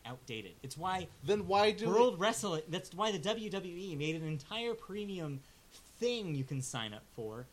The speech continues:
Speaker 1: so that way you don't have to pay for pay-per-view anymore. The biggest pay-per-view purveyor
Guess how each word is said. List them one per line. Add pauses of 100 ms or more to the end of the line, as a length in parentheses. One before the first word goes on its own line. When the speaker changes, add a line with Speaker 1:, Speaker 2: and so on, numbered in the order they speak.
(180)
Speaker 1:
so
that
way
you
don't
have
to
pay
for
pay-per-view
anymore. (680)
The
biggest
pay-per-view
purveyor